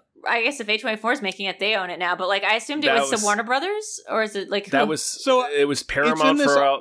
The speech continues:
Speaker 2: that was the issue. Yeah, there was a big
Speaker 3: it's
Speaker 2: rights
Speaker 3: in this,
Speaker 2: fight.
Speaker 3: it's in this article.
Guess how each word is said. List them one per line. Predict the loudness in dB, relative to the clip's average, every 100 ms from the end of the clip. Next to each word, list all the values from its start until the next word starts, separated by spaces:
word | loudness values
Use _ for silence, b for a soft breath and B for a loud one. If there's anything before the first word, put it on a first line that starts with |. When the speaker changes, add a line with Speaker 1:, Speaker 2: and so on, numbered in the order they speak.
| 0
Speaker 2:
that | 0
was | 0 -4
the | -2
issue. | -2 -2 -6 -8 -6
Yeah, | -2 -2
there | -2 -6
was | -2
a |
big | -2
Speaker 3:
it's | 0
Speaker 2:
rights | 0 2
Speaker 3:
in | 2
this, | 0 0
Speaker 2:
fight. | -2
Speaker 3:
it's | -4 -4
in | -6 -4
this | -2 -4 -4
article. | -4 -2 -2 -4 -4 -4 -6